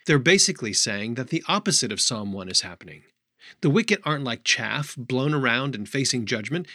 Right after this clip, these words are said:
Instead, they're always free of cares and increasing in resources. And as for someone feeling judgment, in Psalm seventy-three, that's not the wicked, but the righteous.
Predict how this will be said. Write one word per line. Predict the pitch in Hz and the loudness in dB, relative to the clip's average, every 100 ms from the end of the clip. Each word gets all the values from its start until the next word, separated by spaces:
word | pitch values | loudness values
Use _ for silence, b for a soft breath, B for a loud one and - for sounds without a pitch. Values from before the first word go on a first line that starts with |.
| B | B
Instead, | 175 160 - 185 185 | -2 0 0 -2 -2
they're | 175 175 | -2 -4
always | 165 180 185 180 | -6 -4 0 -2
free | - 190 202 | -2 -2 2
of | 190 - | 2 0
cares | - 196 175 - - B B | -2 -2 -2 -4 -6 B B
and | 165 | 0
increasing | 190 - - 220 214 - 123 | 2 0 -2 0 2 2 0
in | 123 | -2
resources. | 123 208 - 98 87 123 - - _ b b b | 0 0 -2 -4 -10 -8 -6 -6 _ b b b
And | 147 | 2
as | 147 147 | 2 2
for | 135 | 0
someone | - 170 151 | 2 2 0
feeling | 123 - 165 117 | 0 0 0 -2
judgment, | 101 156 202 107 80 - B B | 0 2 0 -4 -10 -16 B B
in | 135 | -4
Psalm | - 170 165 | 0 2 2
seventy-three, | - 151 139 123 - 165 127 - b - | 0 0 0 -2 0 0 0 -4 b -6
that's | 131 - | -4 -2
not | 220 - | -2 -2
the | |
wicked, | 104 180 185 90 - - | -2 -2 -2 -8 -14 -12
but | 147 | -8
the | 147 | -8
righteous. | 117 160 143 - - - - | -6 -6 -6 -6 -4 -4 -4